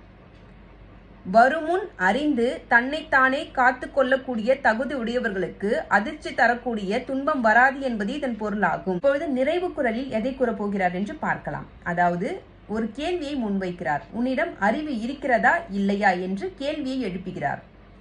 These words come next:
இல்லை என்று சொன்னால் எல்லாம் இருந்தும் இல்லாததற்கு சமம் என்று குறிப்பிடுகிறார். இருக்கிறது என்று சொன்னால் உன்னிடம் எதுவும் இல்லை என்றாலும்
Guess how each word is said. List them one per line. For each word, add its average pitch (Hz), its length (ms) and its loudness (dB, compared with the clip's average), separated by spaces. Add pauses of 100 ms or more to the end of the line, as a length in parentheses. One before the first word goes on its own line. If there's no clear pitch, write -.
(420)
இல்லை 311 360 2
என்று 277 240 -2
சொன்னால் 208 600 0
எல்லாம் 262 560 0
இருந்தும் 262 480 -2
இல்லாததற்கு 247 720 0
சமம் 254 420 -2
என்று 220 260 -2
குறிப்பிடுகிறார். 160 680 -4 (500)
இருக்கிறது 320 560 2
என்று 240 240 -2
சொன்னால் 208 520 0
உன்னிடம் 240 440 -2
எதுவும் 247 400 -4
இல்லை 294 280 -4
என்றாலும் 240 540 2